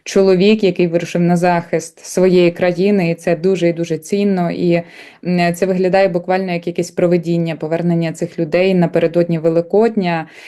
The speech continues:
На цій, е, приємній, позитивній ноті я пропоную потрохи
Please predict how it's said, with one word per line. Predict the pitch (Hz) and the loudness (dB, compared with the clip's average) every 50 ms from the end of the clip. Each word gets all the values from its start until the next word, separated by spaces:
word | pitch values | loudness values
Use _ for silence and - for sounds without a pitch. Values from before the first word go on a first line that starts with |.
| - - _ - - | -20 -20 _ -6 -2
На | 180 185 196 214 | 0 2 2 0
цій, | 214 - - 220 202 190 175 - - | 0 2 2 2 2 0 -2 -2 -2
е, | 180 180 175 175 | 0 0 0 0
приємній, | 175 175 202 208 196 175 185 190 185 180 175 170 170 165 165 | 0 0 -2 -2 0 -2 -2 -2 -2 -2 -2 -2 -2 -4 -6
позитивній | 165 - 202 180 170 190 185 185 202 185 175 175 175 180 180 | -6 -6 -6 -4 -4 -8 -2 -2 -2 0 0 -2 -2 -2 -2
ноті | 180 180 175 170 170 - - 165 165 160 160 143 _ _ _ _ _ _ _ _ _ _ _ _ _ _ - - - | -2 -2 -4 -6 -6 -6 -6 -4 -4 -4 -8 -12 _ _ _ _ _ _ _ _ _ _ _ _ _ _ -16 -8 -2
я | 185 202 185 | 0 0 0
пропоную | 196 208 202 - 196 196 196 190 185 175 175 | 0 -2 -2 0 2 2 2 2 2 0 0
потрохи | - 180 175 - 180 175 175 175 - - 185 175 175 175 170 | -2 -4 0 2 2 2 0 -2 -2 0 0 2 2 0 -2